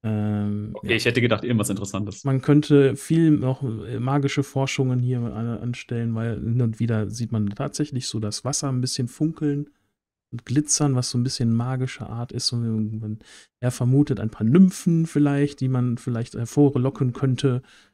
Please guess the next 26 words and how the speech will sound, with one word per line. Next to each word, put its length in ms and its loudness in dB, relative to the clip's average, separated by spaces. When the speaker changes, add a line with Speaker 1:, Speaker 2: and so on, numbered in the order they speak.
Speaker 1:
äh, 60 -4
und, 800 -4
äh, 240 -8
würde 280 2
sie 140 -2
viel 280 4
lieber 500 2
noch 220 -2
mehr 380 0
Zeit 360 -2
verbringen 520 0
an 140 -2
der 120 -4
einen 160 -2
oder 140 -4
anderen 280 -2
Stelle, 360 -4
aber, 360 -6
äh, 40 -10
Professor 480 -6
Silberhaar 480 -2
möchte 420 -8
schnurstracks 840 4
den 200 2
Weg 160 2
entlang. 320 -12